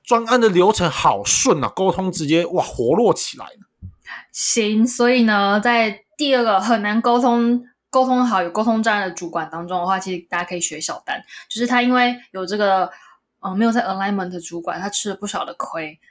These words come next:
Speaker 2: 那现在呢，他之后第一个自己免疫了，他自己变强了。第二个就是说，他会把东西问得很细，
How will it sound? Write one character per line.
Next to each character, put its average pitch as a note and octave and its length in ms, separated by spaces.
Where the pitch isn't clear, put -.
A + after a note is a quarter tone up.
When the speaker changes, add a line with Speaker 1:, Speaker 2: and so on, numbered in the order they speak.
Speaker 2:
那 C4+ 120
现 C#4+ 260
在 C#4+ 160
呢， A#3+ 200
他 A#3+ 180
之 A3 240
后 A3 340
第 C4 120
一 B3+ 40
个 A#3+ 100
自 A#3 160
己 G#3+ 120
免 F#3 260
疫 F#3+ 100
了， - 240
他 - 120
自 G3 100
己 F3+ 120
变 E3+ 180
强 A#2 160
了。 - 180
第 B3+ 140
二 A#3 160
个 - 220
就 B3 100
是 A#3 120
说， A3 400
他 B3 320
会 A#3+ 280
把 - 440
东 G#3+ 200
西 A3+ 200
问 G#3 160
得 F3 120
很 - 240
细， E3+ 440